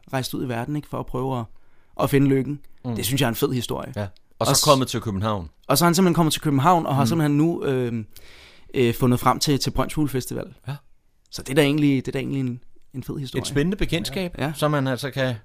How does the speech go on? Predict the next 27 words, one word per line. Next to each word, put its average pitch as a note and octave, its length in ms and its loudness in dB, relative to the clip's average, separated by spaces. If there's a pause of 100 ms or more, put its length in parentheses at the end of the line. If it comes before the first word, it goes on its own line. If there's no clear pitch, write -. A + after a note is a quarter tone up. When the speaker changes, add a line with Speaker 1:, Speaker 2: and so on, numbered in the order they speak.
(140)
Speaker 2:
kan C#3 120 2
møde B2 300 2 (100)
her C3 160 0
den C3 340 -4
tyvende C#3 300 -2
juli. C3+ 320 -4 (180)
Speaker 1:
Ja. D#3 140 -4 (880)
Speaker 2:
Callum B2+ 400 0 (120)
Land. G2 380 0 (180)
Husk - 280 -6
det A#2 80 0
navn. G2 240 -4 (160)
Speaker 1:
Mhm. A#2 240 -12 (1900)
Og - 100 -4
så E3+ 120 8
har, E3+ 160 10
så F3+ 120 4
har F#3+ 100 10
vi G3 80 8
selvfølgelig D#3+ 320 4
nogle D3 120 4
flere C#3+ 200 4
kunstnere C3+ 360 0
på A2+ 80 -4
programmet. A2+ 460 -2
Speaker 2:
Ja. - 220 2
Speaker 1:
Øhm, A2 580 0